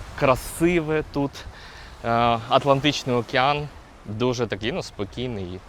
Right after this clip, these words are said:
гарний. А, так ось, м, е, маленькі кроки. Розкажу про себе. Вчора я почав працювати з нутриціологом, дієтологом, зі своєю знайомою Катериною Денисовою. Вона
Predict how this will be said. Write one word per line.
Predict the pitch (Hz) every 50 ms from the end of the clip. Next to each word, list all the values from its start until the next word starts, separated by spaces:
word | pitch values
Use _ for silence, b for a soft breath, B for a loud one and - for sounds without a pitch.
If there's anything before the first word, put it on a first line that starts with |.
| - - -
гарний. | 104 110 120 113 95 92 95 90 80 - - - - - - - - - - B B B B B B B B B B B B B B B -
А, | - 113 113 113 117 113 110 110 B B B -
так | - 180 - -
ось, | 127 98 - - - - - - 98 113
м, | 127 135 98
е, | 123 123 123 127 123 123 123
маленькі | 131 147 175 202 196 180 - 165
кроки. | - - 127 107 95 90 - - 90 113 - - - - 113
Розкажу | 147 170 170 - - 190 175 202
про | 180 - 156 143
себе. | - - 110 92 92 104
Вчора | - - - - 208 208 202 180
я | 143 127 127
почав | 127 - 147 139 - - 175 160 160 156 - - B B B B B B B B -
працювати | - 127 127 - - 151 139 147 147 143 - 151 135
з | 117 120
нутриціологом, | 135 143 151 143 - 160 143 135 - - - 135 131 147 160 156 156 147 135 139 135 135 135 127 120 -
дієтологом, | 120 110 107 113 120 123 120 - 139 147 151 151 131 127 127 120 123 120 117 - B B B B B B B -
зі | 110 110
своєю | - - 139 135 131 131 120
знайомою | 107 117 113 113 123 139 151 151 143 135 127 117 -
Катериною | 117 107 - 117 120 143 151 156 151 147 139 135 131
Денисовою. | - 120 127 123 127 123 - - 127 117 120 117 113
Вона | 113 117 117 117 139 160 175